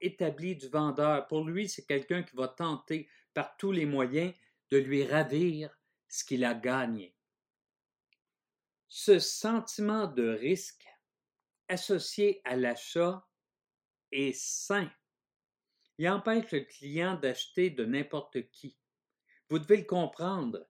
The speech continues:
Il est influencé par l'importance de l'achat, par la perception du nombre de personnes engagées,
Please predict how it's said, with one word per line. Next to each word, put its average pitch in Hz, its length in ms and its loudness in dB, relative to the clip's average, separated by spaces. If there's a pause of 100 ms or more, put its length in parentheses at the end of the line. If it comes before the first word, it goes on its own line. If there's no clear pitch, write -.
(280)
Il 160 100 0
est 170 120 -2
influencé 202 680 0
par 127 220 -4
l'importance 165 720 -4
de 147 80 2
l'achat, 131 480 0
par 127 180 -10
la 127 140 -6
perception 175 840 -4
du 123 160 -10
nombre 160 220 -4
de 143 100 -2
personnes 156 480 -6
engagées, 123 680 -4